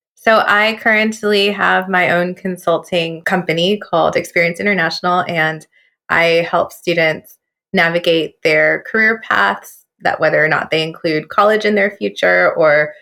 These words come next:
trying to plan a gap year. And I also work at Foothill College, where I do a very similar role working for the workforce department,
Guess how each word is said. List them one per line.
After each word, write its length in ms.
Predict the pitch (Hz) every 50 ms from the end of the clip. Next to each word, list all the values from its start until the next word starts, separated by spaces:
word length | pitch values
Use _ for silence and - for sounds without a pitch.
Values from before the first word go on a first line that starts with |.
| _ _
trying 180 | - 180 175
to 60 | 175 170
plan 220 | - 190 190 196
a 60 | 202
gap 280 | 196 175 160 151 - -
year. 300 | - 165 160 165 165 -
And 320 | - 165 165 165 160 165 160 -
I 140 | - 156 156
also 520 | - - 180 185 185 - - 170 160 165 165
work 280 | 160 160 151 156 156 - -
at 300 | 147 156 156 - - -
Foothill 240 | 180 175 180 202 214
College, 480 | - - 165 165 165 160 160 - - - _ _ _ _ _ _ _
where 420 | 175 165 160 156 156 151 147 151 - 156
I 400 | 151 151 151 151 151 147 151 -
do 160 | - 180 165
a 60 | -
very 260 | 170 170 160 165 165 170
similar 460 | 170 - 247 233 226 202 185 175 170
role 280 | 156 156 147 147 156
working 280 | 156 156 147 - 165 165
for 160 | - 160 160
the 80 | 156 156
workforce 420 | 165 180 175 - - 175 175 170
department, 540 | - 156 - - 160 147 - 156 147 143